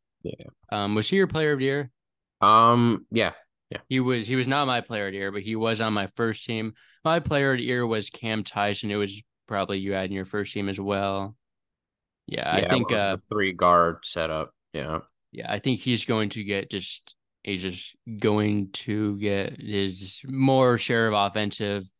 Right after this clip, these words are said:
Speaker 2: touches as
Speaker 1: Sure.
Speaker 2: well as Grand Canyon's just so stacked that Tyson definitely has a chance to put up bigger numbers, even though Harrison might be a little bit better. Tyson can really shoot it, though. Um,
Speaker 1: Mm-hmm.
Speaker 2: really puts
Speaker 1: Yeah,
Speaker 2: up
Speaker 1: you know, now
Speaker 2: shots.
Speaker 1: you say that, and now Grigsby's gone and stuff,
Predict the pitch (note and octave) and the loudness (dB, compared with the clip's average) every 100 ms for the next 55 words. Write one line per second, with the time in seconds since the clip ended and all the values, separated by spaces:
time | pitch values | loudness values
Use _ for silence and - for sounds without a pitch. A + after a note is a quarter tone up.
0 | _ - A2 G2+ - G#2 G2+ G2 F#2 _ | _ -10 -4 -4 -2 0 0 -2 -8 _
1 | _ - - G#2+ G2+ D#2+ G2+ G2 F#2 G2+ | _ -18 -6 0 0 0 0 0 -2 -4
2 | G2 F#2+ G2+ G2 F#2+ F#2+ - G#2 F#2+ - | -4 -4 -6 -6 -6 -6 -4 -4 -4 -6
3 | G2+ F#2 F#2 F#2 F#2 F2+ - _ _ _ | -4 -2 -4 -6 -8 -8 -10 _ _ _
4 | _ - A2 G#2 A2+ G#2 G#2 G2+ A2 G2 | _ -4 -2 0 -2 -2 -2 -2 -2 -2
5 | F#2+ G#2+ G#2 A2 - G2 F#2 F#2+ F#2+ F#2 | -4 -4 -6 -4 -2 -2 0 -2 -2 -2
6 | G#2+ A2+ A2 G2+ G2+ G2 F#2+ F#2 - G2 | 0 0 -2 -2 -2 -2 -4 -8 -8 -4
7 | F#2 G2 F#2 E2+ - - - D3 D3 C3+ | -4 -4 -4 -4 -8 -10 -2 2 2 2
8 | B2 B2 B2+ B2 A#2 _ _ E3 G3 E3+ | 0 0 0 0 -4 _ _ -2 0 0
9 | A2+ G2+ F#2+ F#2 G2 E2 - - A1 - | 0 -2 -4 -6 -10 -10 -10 -8 -10 -14
10 | _ _ _ _ - A2 G#2+ G#2 F#2 _ | _ _ _ _ -4 -2 0 0 -4 _
11 | _ _ _ _ _ - A#2 A2 G2 G#2 | _ _ _ _ _ -6 0 0 0 2
12 | C#3 C3+ C3+ C3+ C#3 F3 A3 C#3 B2 - | 4 6 6 6 6 6 6 4 2 2
13 | G2+ G2+ G2+ G2+ - F2+ F2 E2+ E2 F2+ | 2 4 4 2 0 0 2 0 0 -2
14 | E2+ E2 - E2 - D#2 D2 D2+ D2+ D#2 | -2 -6 -8 -8 -4 -2 0 0 -2 -4
15 | - D2 D2 D#2 - | -6 -2 0 0 -4